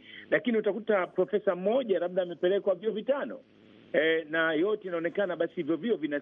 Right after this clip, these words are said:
sifa kwa sababu vina maprofesa. Kumbe ni profesa mmoja katika vyuo vitano, hata ukigawa katika hali ya kawaida atafundishwaje, inakuwa ngumu. Na imetokea, eh, profesa mmoja au lecturer anafundisha chuo cha Songea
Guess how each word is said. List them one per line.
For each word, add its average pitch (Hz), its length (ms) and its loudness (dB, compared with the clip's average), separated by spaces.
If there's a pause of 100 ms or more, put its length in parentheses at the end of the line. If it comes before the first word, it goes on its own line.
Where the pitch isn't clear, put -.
sifa 262 260 -2
kwa 143 120 -6
sababu 151 380 0
vina 127 200 0
maprofesa. 120 640 -2 (340)
Kumbe 185 240 2
ni 160 80 -4
profesa 151 480 -2
mmoja 180 360 0
katika 151 300 -2
vyuo 127 200 0
vitano, 113 540 -2 (200)
hata 185 280 2
ukigawa 185 480 0
katika 156 480 -2
hali 165 280 2
ya 143 80 0
kawaida 156 440 -2
atafundishwaje, 127 840 -2 (240)
inakuwa 135 440 0
ngumu. 131 340 -2 (140)
Na 147 80 4
imetokea, 185 520 0 (460)
eh, 147 300 4
profesa 202 680 0
mmoja 165 500 0
au 156 100 -2
lecturer 151 580 0 (240)
anafundisha 151 680 0
chuo 165 240 -2
cha 147 160 -2
Songea 139 500 2